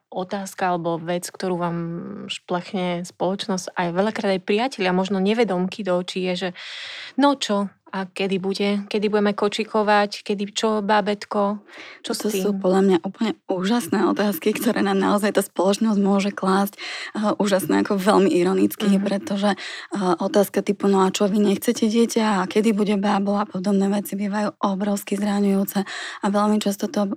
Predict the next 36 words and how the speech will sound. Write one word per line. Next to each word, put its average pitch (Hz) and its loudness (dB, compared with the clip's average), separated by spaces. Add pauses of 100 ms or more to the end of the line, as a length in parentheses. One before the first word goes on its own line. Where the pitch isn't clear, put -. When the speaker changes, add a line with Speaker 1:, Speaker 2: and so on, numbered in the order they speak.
Speaker 2:
je 202 -2
práve 208 0
ten 208 -2
dôvod, 196 0
prečo 202 -6
sa 208 -6
tie 214 -2
páry 196 -2 (320)
majú 190 2
takú 202 -2
potrebu 202 -2
trošku - -8
strániť 202 0
toho, 196 -2 (320)
eh, 196 0
sociálneho 196 0
okolia, 202 0
pretože 196 -6
toto 208 -2
je 208 2
naozaj 202 0
veľmi 196 0
nepríjemné. 190 -2
Ja 190 -2
by 208 -6
som 214 -2
v 208 -4
tomto 214 0
doporučovala 202 0 (400)
ľuďom, 214 4
ktorí 208 0 (140)
majú 202 2
okolo 190 -2
seba 190 -2
pár, 190 0
ktorý 190 -2